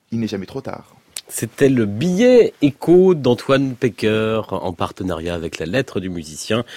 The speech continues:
Speaker 2: à écouter sur francemusique point F R, à podcaster sur l'appli Radio France. Antoine Pecker, on va poser certaines des questions que vous soulevez dans un petit peu moins d'une demi-heure maintenant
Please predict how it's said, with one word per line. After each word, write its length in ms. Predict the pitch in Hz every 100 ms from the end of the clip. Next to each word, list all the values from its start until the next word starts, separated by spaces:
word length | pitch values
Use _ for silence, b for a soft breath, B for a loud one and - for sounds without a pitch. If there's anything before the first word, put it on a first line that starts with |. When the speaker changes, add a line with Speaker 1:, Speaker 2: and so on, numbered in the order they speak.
| B B B B
Speaker 2:
à 240 | 101 92 90
écouter 480 | 80 - - 101
sur 200 | 98 90
francemusique 480 | - 87 - 82 85
point 220 | - 78
F 120 | 73 85
R, 80 |
à 40 | 73
podcaster 500 | 82 - 85 - 110
sur 140 | -
l'appli 380 | 80 80 - 143
Radio 360 | 117 110 90 92
France. 600 | - - 180 180 143 98
Antoine 340 | 90 113 110
Pecker, 380 | 95 80 98 104
on 80 | 87
va 140 | 71
poser 300 | - 76 78
certaines 500 | - 76 - 80 80 B B B B _
des 160 | 104 127
questions 460 | 143 123 - 135
que 140 | 127 139
vous 180 | 127 135
soulevez 420 | - 113 104 123
dans 540 | 107 92 98 90 90
un 100 | 85
petit 140 | 80 -
peu 100 | 85
moins 140 | 107
d'une 180 | 107 113
demi-heure 480 | 123 120 117 104 101
maintenant 480 | 80 - 110 120